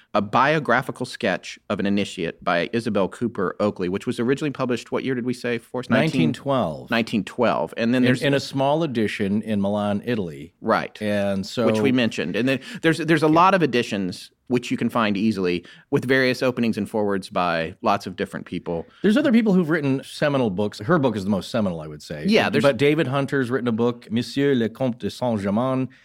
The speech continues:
Speaker 2: The Great Pretender.
Speaker 1: Yes,
Speaker 2: And,
Speaker 1: that one
Speaker 2: and
Speaker 1: comes up.
Speaker 2: there's people who've written articles and, uh, and such,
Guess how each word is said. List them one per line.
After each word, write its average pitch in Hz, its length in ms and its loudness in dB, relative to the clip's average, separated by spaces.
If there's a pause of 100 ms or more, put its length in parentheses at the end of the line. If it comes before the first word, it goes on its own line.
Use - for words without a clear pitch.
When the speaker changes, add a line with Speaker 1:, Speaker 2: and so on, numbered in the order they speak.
(140)
Speaker 2:
The 87 100 -6
Great 107 200 0
Pretender. 123 720 -2 (140)
Speaker 1:
Yes, 127 320 0 (220)
Speaker 2:
And, 120 140 -6
Speaker 1:
that 135 140 4
one 135 100 4
Speaker 2:
and 110 80 4
Speaker 1:
comes 117 200 2
up. 101 240 0 (200)
Speaker 2:
there's 123 200 0
people 131 180 0
who've 117 140 2
written 110 220 0
articles 131 640 0
and, 104 380 0
uh, 101 120 -4
and 101 180 -4
such, 120 480 -2